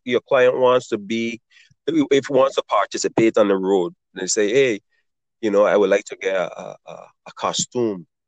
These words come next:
you know, male or female or, or, or, or whoever might be, may be, wants to get a costume to experience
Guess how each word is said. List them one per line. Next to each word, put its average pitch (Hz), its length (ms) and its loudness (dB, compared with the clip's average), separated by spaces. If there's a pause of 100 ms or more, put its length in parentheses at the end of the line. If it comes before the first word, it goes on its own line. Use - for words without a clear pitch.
(140)
you 90 80 -6
know, 98 100 2
male 113 260 4
or 101 100 4
female 104 540 -2
or, 87 140 0
or, 90 300 -2
or, 87 340 -6
or 87 260 -8 (160)
whoever 117 300 2
might 92 160 0
be, 90 160 -14
may 87 280 -6 (100)
be, 104 220 -2 (420)
wants 123 180 2
to 117 60 -2
get 110 120 6
a 104 40 0
costume - 380 -4 (200)
to 95 80 -4
experience 104 600 -2